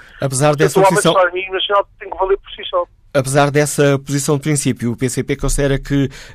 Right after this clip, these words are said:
Speaker 1: eh, neste caso concreto, faz sentido, eh, a tomar medidas que defendam as pequenas e médias empresas?
Speaker 2: Olha, neste caso concreto ou noutro caso concreto qualquer, nós temos vindo ao longo de anos a bater-nos pelo apoio às pequenas e médias empresas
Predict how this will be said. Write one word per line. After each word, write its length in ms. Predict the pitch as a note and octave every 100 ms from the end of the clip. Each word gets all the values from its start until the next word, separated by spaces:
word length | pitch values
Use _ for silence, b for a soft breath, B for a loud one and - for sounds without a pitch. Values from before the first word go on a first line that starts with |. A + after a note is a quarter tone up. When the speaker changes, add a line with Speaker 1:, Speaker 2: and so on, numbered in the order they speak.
| -
Speaker 1:
eh, 80 |
neste 260 | B2+ C3 C3+
caso 220 | C3 B2+
concreto, 400 | - B2+ C3 C#3
faz 340 | - C#3+ D3 -
sentido, 640 | C#3 C3 C3+ C3 C#3+ C#3+
eh, 240 | B2+ B2 A2+ B B -
a 60 |
tomar 300 | A#2 B2+ B2+
medidas 340 | A#2+ C3+ C#3+ C#3
que 60 |
defendam 320 | - C3 C3+
as 100 | C3+
pequenas 260 | - C3 C3+
e 60 | B2+
médias 260 | B2+ B2+
empresas? 480 | C3+ C3+ G#2 F2 - - B B B B B B B
Speaker 2:
Olha, 120 | G#3 G#3
neste 200 | G3 G#3
caso 160 | A3+ G3
concreto 340 | G#3+ G#3 G#3+
ou 80 | G3+
noutro 180 | G#3 G#3+
caso 220 | - F#3
concreto 440 | - F#3+ F#3 F#3 -
qualquer, 500 | G3+ G3 F#3 E3+ D3 - D#3+ C#3 D#3+ D3
nós 120 | F3+ -
temos 280 | F#3 E3
vindo 180 | - F#3+ F3
ao 80 |
longo 200 | E3 F3+ E3
de 120 | D#3
anos 220 | F3+ F#3
a 60 | F3+
bater-nos 560 | F3 - F#3 F3 F#3 - _ b b _
pelo 200 | F#3+ G3
apoio 360 | - F3+ F3+ F#3
às 80 | E3+
pequenas 280 | - F3+ F3
e 80 | E3+
médias 300 | E3+ D#3 D3+
empresas 520 | D#3 D#3 D#3+ E3+ F#3